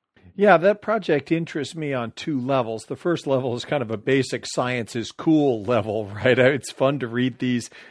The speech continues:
uh, astronomy and physics models and get a sense of, of real learning from them. But from a,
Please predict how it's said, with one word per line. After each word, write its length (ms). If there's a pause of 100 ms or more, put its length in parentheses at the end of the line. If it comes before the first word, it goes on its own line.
(200)
uh, 360
astronomy 720
and 120
physics 600
models 720
and 160
get 160
a 60
sense 460
of, 340
of 240
real 260
learning 420
from 300
them. 180
But 180
from 220
a, 160